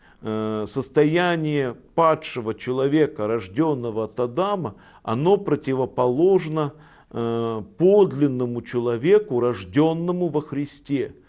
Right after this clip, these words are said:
И в то же время состояние грешного человека,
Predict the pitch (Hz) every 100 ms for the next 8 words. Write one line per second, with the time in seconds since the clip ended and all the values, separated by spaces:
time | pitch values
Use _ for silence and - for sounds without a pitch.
0 | _ _ 107 95 139 110 131 127 180 208
1 | 147 - 113 - 131 151 151 143 127 117
2 | 147 170 160 - 101 95 95 104 101 107
3 | 139 185 185